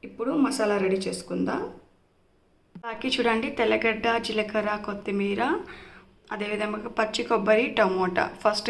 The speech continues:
వీటిని మనం గ్రైండ్ చేసుకుందామండి. మీరు గమనించినట్లయితే, నేను చేసే ప్రతి కర్రీలోనూ నేను పచ్చి కొబ్బరి యూజ్ చేస్తాను, ఎందుకంటే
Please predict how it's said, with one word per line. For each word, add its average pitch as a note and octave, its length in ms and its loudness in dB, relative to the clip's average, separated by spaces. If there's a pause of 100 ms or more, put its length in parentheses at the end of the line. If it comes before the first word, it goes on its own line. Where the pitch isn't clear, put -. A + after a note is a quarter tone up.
వీటిని G#3 260 2
మనం G3 160 4 (100)
గ్రైండ్ G3 300 4
చేసుకుందామండి. F#3+ 840 0 (1040)
మీరు A#3 200 0
గమనించినట్లయితే, A3+ 920 0 (520)
నేను A#3 220 0
చేసే A#3+ 220 2 (100)
ప్రతి A#3+ 240 -2 (100)
కర్రీలోనూ B3 600 2
నేను A#3 220 2
పచ్చి G#3+ 260 4
కొబ్బరి G#3+ 320 4
యూజ్ G#3+ 220 0
చేస్తాను, G3 500 2 (520)
ఎందుకంటే A#3+ 420 -2